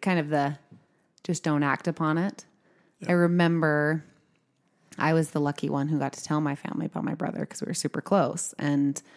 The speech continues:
Speaker 1: um, I remember being in a room with my siblings who were all very religious. And I s-, said, you know, "This is how it is, and he's going to live this lifestyle." And, um,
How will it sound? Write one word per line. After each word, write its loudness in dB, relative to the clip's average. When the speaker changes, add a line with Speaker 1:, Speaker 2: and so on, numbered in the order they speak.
Speaker 1:
um, -2
I 2
remember 2
being 2
in 4
a 0
room 0
with -4
my 2
siblings -2
who -2
were 0
all 0
very 2
religious. -2
And 0
I -2
s-, -10
said, -4
you -4
know, -4
"This -6
is -10
how -4
it -4
is, -2
and -2
he's -4
going -2
to -4
live -2
this -4
lifestyle." 0
And, -2
um, 2